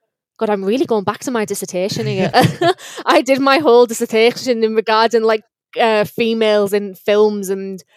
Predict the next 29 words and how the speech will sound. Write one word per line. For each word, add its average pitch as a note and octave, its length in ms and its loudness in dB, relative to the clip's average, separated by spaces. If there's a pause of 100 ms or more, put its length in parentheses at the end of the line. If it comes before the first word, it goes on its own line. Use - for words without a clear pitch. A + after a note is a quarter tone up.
(260)
how G#3+ 200 0
they G3+ 100 -2
were, G3 80 0
like, G3 220 -4
portrayed. G#3 520 -2 (240)
Especially, F4 1000 -2 (580)
I C#4 120 0
can't D4 260 -4
remember E4+ 220 -6
the E4+ 80 -2
exact C#4 440 -8
point C4 300 -6
I C#4+ 100 -6
made C4 360 -4
'cause G#3+ 240 -10 (120)
I G#3 60 -4
did G#3 140 -4
my G#3+ 100 -6
dissertation, G3 560 -6
like, G3 140 -8 (100)
over F3+ 300 -8 (240)
three G3 180 -8
years F3+ 320 -6
ago. A3 360 -2
I A#3 120 0
made A#3 340 0
some - 200 -12
point A#3+ 280 -6
how F#3+ 440 -8